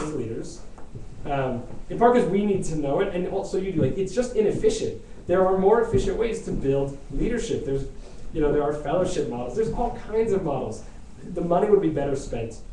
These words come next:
in those places if it really isn't about the organization. I think whatever the answer is, is perfectly acceptable. Certainly funders have every right to make their funding decisions however they want. I will, I'm never the guy to say, like,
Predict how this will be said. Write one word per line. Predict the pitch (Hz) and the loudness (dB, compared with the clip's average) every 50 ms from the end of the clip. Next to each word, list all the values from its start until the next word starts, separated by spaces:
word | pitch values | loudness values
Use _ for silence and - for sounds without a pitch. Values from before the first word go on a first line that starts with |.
| - - - - - | -10 -10 -10 -6 -2
in | 151 135 139 135 | 2 2 2 2
those | 131 123 117 - | 0 -2 -2 -4
places | 110 104 104 104 - - | -6 -6 -8 -8 -8 -6
if | 156 143 | -6 -4
it | 160 156 - 151 160 175 | -4 -4 -4 -6 -6 -6
really | 202 214 214 214 220 220 - 170 | -4 -2 0 2 2 2 0 -2
isn't | 175 165 175 165 | -2 -2 -2 -2
about | 156 156 151 143 143 143 | -2 -2 -2 -2 -2 -2
the | 135 | -2
organization. | 127 127 131 120 117 120 - - - - - - - - - - - | -2 -2 -2 -4 -6 -6 -6 -8 -8 -10 -12 -14 -14 -16 -16 -8 -6
I | - 240 | -4 -2
think | 294 311 - | -2 0 0
whatever | 220 196 180 165 160 | 0 0 0 0 0
the | 135 135 | 0 0
answer | 143 135 - 151 151 | -2 -2 -2 -2 -2
is, | 135 120 127 | -2 -2 -2
is | 123 113 - - 107 - - - | -4 -6 -6 -8 -10 -10 -10 -8
perfectly | - 151 151 151 - 170 160 151 139 | -4 -4 -2 -2 -2 0 0 0 -2
acceptable. | - - - 120 117 - - - | -2 -4 -8 -10 -10 -10 -12 -12
Certainly | - - - 175 175 180 185 196 196 | -10 -6 -4 -4 -4 0 2 2 2
funders | 196 - 175 156 151 139 135 131 127 - - - - - - - | 2 0 -2 -2 0 0 0 0 0 -2 -6 -12 -16 -16 -10 -6
have | 139 131 131 - - 156 | -6 -4 -4 -6 -4 -2
every | 156 147 147 165 185 190 | 0 0 0 0 0 0
right | 170 165 156 151 151 151 - - | 0 2 2 2 2 0 -2 -6
to | - 135 131 - 151 | -6 -6 -6 -4 -2
make | 139 131 131 - | -2 -2 -2 -2
their | - - | -4 -6
funding | - 143 139 139 135 | -6 -4 -4 -4 -4
decisions | 127 123 135 135 160 160 107 | -4 -6 -6 -6 -6 -6 -6
however | - 135 131 135 135 131 131 | -6 -6 -6 -6 -4 -4 -4
they | 131 123 123 | -2 -2 -4
want. | 117 113 107 107 - | -4 -6 -6 -6 -4
I | 135 | -2
will, | 143 143 139 - 143 143 | 0 0 0 -2 -2 -4
I'm | 135 143 | -4 -2
never | 143 143 143 147 160 | -2 0 -2 0 0
the | 156 147 | 0 0
guy | - 139 | 0 0
to | 131 131 | 0 -2
say, | - - 120 123 | -2 -4 -4 -4
like, | 123 120 - | -4 -4 -6